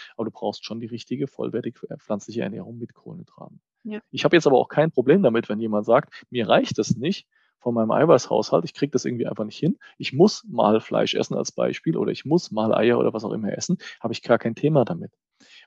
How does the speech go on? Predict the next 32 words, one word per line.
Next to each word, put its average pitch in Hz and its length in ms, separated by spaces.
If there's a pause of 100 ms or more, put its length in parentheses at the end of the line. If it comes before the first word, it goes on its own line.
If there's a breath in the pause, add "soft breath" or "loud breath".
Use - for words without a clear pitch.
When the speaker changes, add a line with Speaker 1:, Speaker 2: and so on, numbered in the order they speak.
Speaker 1:
Weil 110 160
bevor 151 380
du 156 80
dein 131 140
Eiweiß 120 380
gar 135 180
nicht 196 140
bekommst, 123 340
solltest 110 220
du 117 40
schon 127 200
gucken, 127 240
dass 117 140
du - 80
es 110 60
dann 107 140
eben 120 160
auch 123 140
zuführst. - 480
Da 101 80
wären 113 160
wir 120 80
dann 110 140
eben 107 260
beim 101 180
zweiten 110 400
Punkt, 180 260
wenn 101 180
ich 117 140
jetzt 127 160
sowas 143 260
esse, 185 360